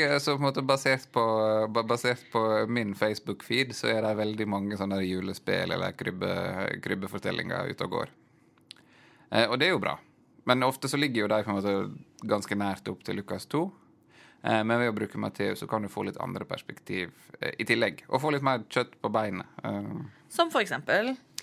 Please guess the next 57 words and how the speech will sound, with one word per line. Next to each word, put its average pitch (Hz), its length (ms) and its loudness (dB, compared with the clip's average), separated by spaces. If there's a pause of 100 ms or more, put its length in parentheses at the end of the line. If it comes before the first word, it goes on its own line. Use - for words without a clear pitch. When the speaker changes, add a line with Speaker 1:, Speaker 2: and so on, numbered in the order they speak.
(340)
Speaker 1:
Som 214 180 0
for 185 140 -2
eksempel, 156 560 0
det 139 120 6
er 131 40 4
jo 117 80 2
i 110 80 0
Matteus 110 320 0
du 113 80 -6
finner 98 320 0
ut - 80 -10
noe 95 160 -8
særlig 95 240 -2
om 92 100 -6
Josef. - 420 -8 (640)
Speaker 2:
Ja. - 80 -8 (680)
Speaker 1:
Eh, 104 520 0 (100)
i 110 40 -2
Lukas 107 360 0
blir 113 160 -2
han 95 160 -2
fort 104 260 -6
bare 98 380 0
han 92 240 -4
far 95 240 0
har 92 140 -2
stå - 260 -6
og 95 160 0
lo, 92 140 -2 (180)
eh, 95 320 -4
type. 98 300 -4 (280)
Speaker 2:
Ja, 262 180 6
Josef 220 380 0
er 185 200 6
jo 180 180 2 (120)
i 180 100 0
Matteus 262 420 0
da 165 160 2
en 165 100 -2
ganske 160 220 -6
viktig 165 380 -8
karakter. 175 540 0
Hvis 175 180 -4
du 170 40 -4
ser 170 280 2
sånn 156 160 -2
narrativt 240 500 2
på 156 140 2
det, 165 160 4 (340)
så 208 140 0
er 196 80 6
det 247 160 2
jo 180 160 2
Josef 180 240 -4
som 170 220 -4
i 170 40 -2
s-, - 280 -10